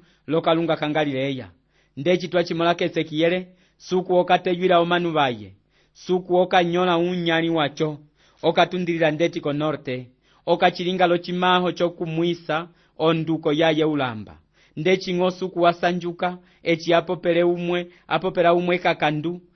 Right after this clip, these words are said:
haichovo chipita, echi afetuli nya unyali waye. Ondakacho pwanyolo njanja vyalwa omanuka vaisole. Twakulĩha okuti suku okola,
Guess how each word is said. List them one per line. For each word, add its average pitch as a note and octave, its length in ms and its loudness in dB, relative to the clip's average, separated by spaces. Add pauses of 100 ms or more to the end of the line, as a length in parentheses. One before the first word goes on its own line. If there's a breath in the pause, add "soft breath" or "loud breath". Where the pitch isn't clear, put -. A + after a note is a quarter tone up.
(140 soft breath)
haichovo F#3+ 560 2
chipita, D#3+ 680 -6 (200 soft breath)
echi D#3 320 0
afetuli D#3 440 -2
nya C#3+ 140 0
unyali C3+ 320 -2
waye. G#2+ 460 -6 (140)
Ondakacho C#3 500 -2
pwanyolo D3+ 280 0
njanja C#3 280 -2
vyalwa D3 280 2
omanuka C#3+ 420 -2
vaisole. D3 640 -2 (540 soft breath)
Twakulĩha E3 480 2
okuti D#3 320 -6
suku E3+ 400 -2
okola, E3 540 2